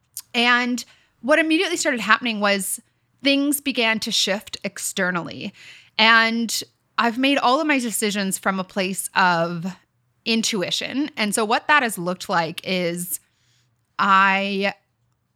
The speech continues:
pretty early on hired two new people in my business, not including my coach. I hired, um,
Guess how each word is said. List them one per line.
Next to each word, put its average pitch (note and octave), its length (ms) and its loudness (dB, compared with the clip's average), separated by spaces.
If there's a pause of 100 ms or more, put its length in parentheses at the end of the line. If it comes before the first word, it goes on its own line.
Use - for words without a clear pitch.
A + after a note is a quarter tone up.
(120)
pretty G4+ 500 -2 (140)
early A3 340 0
on G3 260 4
hired F#3+ 540 -4
two C4 300 -2
new A#3+ 380 -2 (120)
people F#3+ 400 -6
in F3+ 100 -4
my E3+ 120 -4
business, G3+ 560 -6
not G3 180 -2
including F3+ 300 -6
my E3 100 -4
coach. E3+ 460 -6
I F3 100 -2
hired, E3+ 440 -2
um, D#3+ 500 -6